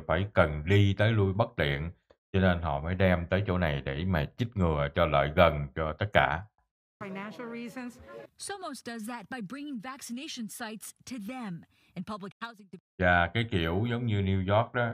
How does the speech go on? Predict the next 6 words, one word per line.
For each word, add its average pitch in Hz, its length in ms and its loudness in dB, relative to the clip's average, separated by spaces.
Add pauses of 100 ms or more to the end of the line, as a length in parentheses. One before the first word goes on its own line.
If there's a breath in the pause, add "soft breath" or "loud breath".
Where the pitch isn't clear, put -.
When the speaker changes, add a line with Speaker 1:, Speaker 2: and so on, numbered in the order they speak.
(140)
Speaker 1:
những 92 260 -4
người, 82 380 -2
à, 73 260 -2 (400)
ông 101 220 0
mayor 101 420 4
rồi, 73 320 0